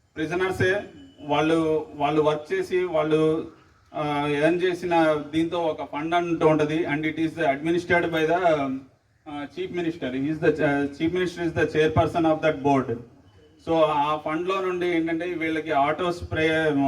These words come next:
ఆ, ఆటో శానిటైజర్స్, బ్యాటరీ స్ప్రే, స్ప్రేయర్స్, ఆ, ఆ, పీపీఈ కిట్స్, పీపీఈ కిట్స్ కూడా medical and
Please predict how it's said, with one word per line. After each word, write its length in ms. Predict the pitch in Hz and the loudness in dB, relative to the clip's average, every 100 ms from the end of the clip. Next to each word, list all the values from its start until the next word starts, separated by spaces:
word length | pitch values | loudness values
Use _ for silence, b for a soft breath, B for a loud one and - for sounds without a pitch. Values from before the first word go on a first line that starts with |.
| 135 131 131 | 2 0 -2
ఆ, 60 | 139 143 135 139 - 139 | -2 2 0 -2 -6 0
ఆటో 180 | 143 175 160 | 0 0 0
శానిటైజర్స్, 640 | 156 156 165 160 165 165 - - - | 2 2 2 0 0 -2 -6 -18 -6
బ్యాటరీ 360 | 135 139 147 156 | 0 0 0 -6
స్ప్రే, 560 | - 160 151 151 147 139 | -4 2 4 4 2 -2
స్ప్రేయర్స్, 480 | - 143 156 160 170 165 - _ _ _ _ - 143 | -6 -2 0 -2 -6 -10 -12 _ _ _ _ -8 0
ఆ, 340 | 143 139 135 127 - 156 | 2 4 2 -6 -12 -8
ఆ, 200 | 135 131 - | -6 -6 -6
పీపీఈ 420 | 170 - 180 170 | -4 -2 -2 -4
కిట్స్, 280 | 170 165 - 160 - | -6 -8 -6 -6 -2
పీపీఈ 340 | 165 180 180 | -2 0 -2
కిట్స్ 280 | 170 170 - | -4 -8 -4
కూడా 200 | 170 165 165 | 0 0 0
medical 280 | 156 156 170 | -2 -2 -4
and 80 | 170 | -2